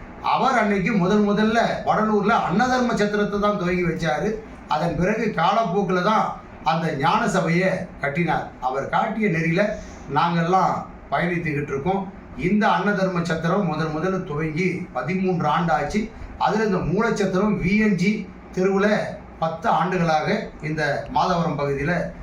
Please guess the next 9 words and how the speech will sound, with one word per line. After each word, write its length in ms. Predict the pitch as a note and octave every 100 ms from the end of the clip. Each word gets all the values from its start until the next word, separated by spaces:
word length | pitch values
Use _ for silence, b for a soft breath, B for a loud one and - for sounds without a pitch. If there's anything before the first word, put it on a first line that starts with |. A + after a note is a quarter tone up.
| -
இந்த 120 | D#3+
அன்னதர்ம 520 | C3+ E3 D#3+ C#3 C#3
சத்திரம் 420 | B2 A#2 C#3 F3+
செயல்பட்டு 440 | - - B2+ - -
இருக்கு. 240 | - - F3+ - - - - - - - - - - - - - - - -
இந்த 280 | C#3 F3 E3+
வீடியோவை 680 | D#3+ F#3+ G#3 G3+ F#3+ F3+ E3
பார்க்குறவங்களுக்கு 880 | E3 E3+ E3 D#3 D3+ F3+ D3+ - - B B B -
எங்களுடைய 760 | - C#3+ E3 E3 D3+ E3+ D#3+ -